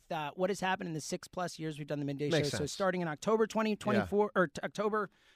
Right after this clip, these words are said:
Speaker 1: twenty sixteen till now, it encompasses
Speaker 2: Can I
Speaker 1: that
Speaker 2: just
Speaker 1: time.
Speaker 2: say,
Speaker 1: Sure.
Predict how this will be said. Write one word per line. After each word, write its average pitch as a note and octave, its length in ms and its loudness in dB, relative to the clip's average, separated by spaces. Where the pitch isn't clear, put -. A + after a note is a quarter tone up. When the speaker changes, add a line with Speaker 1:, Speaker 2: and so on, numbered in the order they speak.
Speaker 1:
twenty F#3+ 220 -6
sixteen A3 520 0
till F#3+ 180 0
now, C3 320 -2
it E3 100 -10
encompasses D#3+ 400 -2
Speaker 2:
Can G#3+ 100 8
I A#3+ 60 8
Speaker 1:
that A#3 80 6
Speaker 2:
just A3+ 160 4
Speaker 1:
time. G3 300 8
Speaker 2:
say, - 60 -10
Speaker 1:
Sure. G#3 200 2